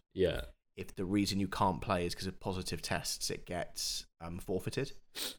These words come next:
Speaker 1: Okay.
Speaker 2: 'Cause that's then, the game could have gone ahead, but it's your fault
Speaker 1: But
Speaker 2: it
Speaker 1: you
Speaker 2: hasn't.
Speaker 1: fucked it,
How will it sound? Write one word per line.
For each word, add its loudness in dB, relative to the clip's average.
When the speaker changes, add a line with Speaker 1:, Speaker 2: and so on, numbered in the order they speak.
Speaker 1:
Okay. 4
Speaker 2:
'Cause -2
that's 4
then, 4
the -4
game 2
could 10
have 2
gone 2
ahead, 0
but -2
it's -6
your 0
fault -4
Speaker 1:
But -2
Speaker 2:
it 2
Speaker 1:
you 2
Speaker 2:
hasn't. 2
Speaker 1:
fucked -8
it, -6